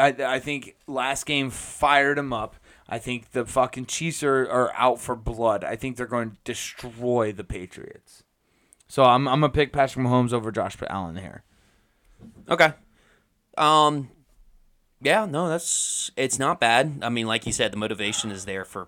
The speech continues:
Speaker 2: Patrick Mahomes. He, uh, you know, sprawled up the fake motivation to try to get the chip on his shoulder for the teams.
Speaker 1: I think
Speaker 2: Um,
Speaker 1: he was actually mad there, though.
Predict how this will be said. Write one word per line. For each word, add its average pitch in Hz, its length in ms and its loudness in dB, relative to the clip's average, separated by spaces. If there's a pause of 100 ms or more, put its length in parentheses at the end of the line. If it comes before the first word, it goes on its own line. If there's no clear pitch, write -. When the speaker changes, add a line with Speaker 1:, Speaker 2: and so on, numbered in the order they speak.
Speaker 2:
Patrick 98 320 -6
Mahomes. 92 500 -10 (360)
He, 95 380 -6
uh, 90 220 -4 (220)
you 95 120 -8
know, 87 160 -10
sprawled 95 440 -4
up 92 220 -8
the 87 260 -14 (480)
fake 98 260 -6
motivation 92 680 -8
to 92 140 -14
try 92 220 -8
to 92 60 -10
get 90 160 -16
the - 80 -12
chip - 300 -10
on 92 140 -10
his 87 80 -12
shoulder 92 440 -10 (140)
for 95 140 -12
the 92 100 -16
teams. 104 440 -8 (440)
Speaker 1:
I 202 60 6
think 247 180 6
Speaker 2:
Um, - 20 2
Speaker 1:
he 190 80 8
was 147 140 8
actually 123 300 0
mad 92 340 -6
there, 87 160 -8
though. 78 240 -10